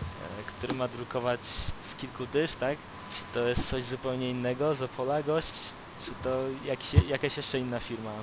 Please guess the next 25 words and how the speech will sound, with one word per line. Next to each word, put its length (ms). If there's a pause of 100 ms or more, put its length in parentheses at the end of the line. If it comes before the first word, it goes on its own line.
(100)
Bo 100
oni 120
podobno, 420 (840)
no 60
ale 220
nieważne, 520
no. 120 (720)
W 40
każdym 220
razie 180
tych 160
firm 220
jest 360
sporo. 420
O, 260 (280)
zresztą 380
od 140 (600)
naszej 280
wspólnej 400
koleżanki 580
Asi 260
Jadechowskiej 680 (880)
też 160
słyszałem, 520
że 360